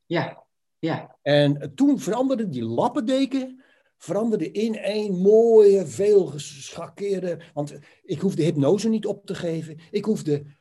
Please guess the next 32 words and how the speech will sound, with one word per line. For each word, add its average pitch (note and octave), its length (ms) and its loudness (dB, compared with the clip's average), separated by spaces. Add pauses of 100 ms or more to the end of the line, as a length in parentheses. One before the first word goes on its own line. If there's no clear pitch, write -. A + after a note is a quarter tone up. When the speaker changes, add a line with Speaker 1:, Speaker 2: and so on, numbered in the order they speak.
(140)
Speaker 2:
eh, C3+ 280 -4
cognitieve E3 480 0
therapie F#3 480 -6
niet G#3+ 180 -4
op - 200 -6
te E3+ 100 -12
geven, D#3 480 -10 (160)
Speaker 1:
Ja. D3 140 -8
Speaker 2:
ik F#3 140 0
hoefde E3 440 -6
de, D3+ 460 0
de, C#3+ 460 -8
mijn C3+ 240 2
Rogers-achtergrond, F3+ 1000 -2
zoals B2+ 200 -8
ik A#2 100 -18
oorspronkelijk B2+ 560 -10
daar A2 140 -16
eigenlijk A#2 340 -12
echt A2+ 180 -12
ben G#2+ 160 -12
begonnen F3 500 -8
ook, D3+ 200 -10
hè, C#3 120 -10
met, C3 220 -12
met A#2+ 160 -14
die, A#2 220 -18
eh, G#2 100 -20 (600)
Ro-, B2+ 180 -8
eh, C3 240 -12
Carl A2+ 300 -8
Rogers, E3+ 560 -4